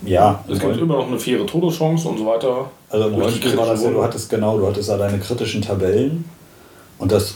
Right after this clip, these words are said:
Speaker 1: Raumschiff ist halt quasi nur Krach-Bumm explodiert, wenn du irgendwie auf hundertdreißig oder so gekommen bist.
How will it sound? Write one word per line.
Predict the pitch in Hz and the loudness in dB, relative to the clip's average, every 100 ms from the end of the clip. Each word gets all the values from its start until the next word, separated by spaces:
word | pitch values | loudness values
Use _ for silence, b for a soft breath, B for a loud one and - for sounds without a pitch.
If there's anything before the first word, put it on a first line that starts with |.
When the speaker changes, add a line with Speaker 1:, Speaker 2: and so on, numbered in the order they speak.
| - | -6
Speaker 1:
Raumschiff | 92 107 117 - | -2 0 0 -2
ist | 95 | 0
halt | 101 | -2
quasi | - 98 98 98 | 0 2 2 2
nur | 98 101 107 107 | 2 4 2 0
Krach-Bumm | - 98 - 90 - | 0 -4 -2 -2 -2
explodiert, | - - 107 95 104 | -2 -4 -2 2 2
wenn | 92 95 | 2 0
du | |
irgendwie | 92 95 92 | 0 0 0
auf | 90 | 0
hundertdreißig | 101 95 87 85 95 101 | 0 0 0 -2 0 0
oder | 90 87 | 0 0
so | 87 | -2
gekommen | 87 85 87 82 | -4 -4 -4 -4
bist. | - - | -6 -10